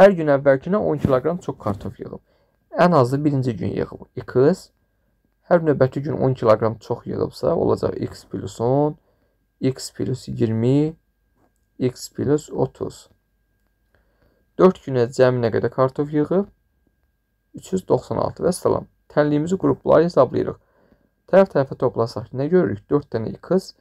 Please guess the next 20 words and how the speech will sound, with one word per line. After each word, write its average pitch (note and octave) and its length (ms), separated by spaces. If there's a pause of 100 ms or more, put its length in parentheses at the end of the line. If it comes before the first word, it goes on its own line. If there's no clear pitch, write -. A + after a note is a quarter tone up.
(360)
üstə D3+ 300
gələk C3 560 (160)
altmış C3 800 (1500)
bərabərdir C3+ 800
üç - 160
yüz F3+ 100
doxsan D#3+ 300
altıya. A2+ 460 (1700)
Buradan D#3 180
alınır A#2+ 360
dörd D3 280
x - 180
bərabərdir G2+ 600
üç - 160
yüz - 100
otuz G2 220
altıya. A#2 540 (800)
X - 320
də G#2+ 160
bərabərdir, A2+ 800